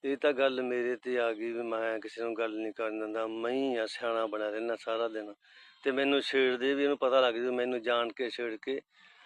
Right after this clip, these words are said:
ਆਪ ਚੁੱਪ ਕਰ ਜਾਂਦੇ ਆ ਤੇ ਮੈਂ ਐਵੇਂ ਹੀ ਭੌਂਕੀ ਜਾਂਦਾ। ਸਾਰੇ ਲੋਕ ਸਿਆਣੇ ਹੁੰਦੇ ਆ, ਰੱਬ ਨੇ ਦਿਮਾਗ ਇੱਕੋ ਜਿਹਾ ਦਿੱਤਾ ਹੁੰਦਾ ਹੈ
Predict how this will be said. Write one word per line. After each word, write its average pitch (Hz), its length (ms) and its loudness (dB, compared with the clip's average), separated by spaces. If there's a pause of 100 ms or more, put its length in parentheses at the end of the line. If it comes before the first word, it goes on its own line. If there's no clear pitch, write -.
(140)
ਆਪ 139 220 4
ਚੁੱਪ 131 300 -2
ਕਰ 143 200 6
ਜਾਂਦੇ 147 440 4
ਆ 123 100 6 (340)
ਤੇ 135 80 0
ਮੈਂ 135 240 4
ਐਵੇਂ 135 140 2
ਹੀ 143 60 2
ਭੌਂਕੀ 143 400 -2
ਜਾਂਦਾ। 113 340 -2 (600)
ਸਾਰੇ 131 320 4
ਲੋਕ 135 240 2
ਸਿਆਣੇ 127 420 0
ਹੁੰਦੇ 120 300 -2
ਆ, 123 40 4
ਰੱਬ 117 260 2
ਨੇ 120 120 -2
ਦਿਮਾਗ 113 400 -2
ਇੱਕੋ 123 220 -6
ਜਿਹਾ 120 100 2
ਦਿੱਤਾ 110 300 -4
ਹੁੰਦਾ 110 240 -6
ਹੈ 98 60 -14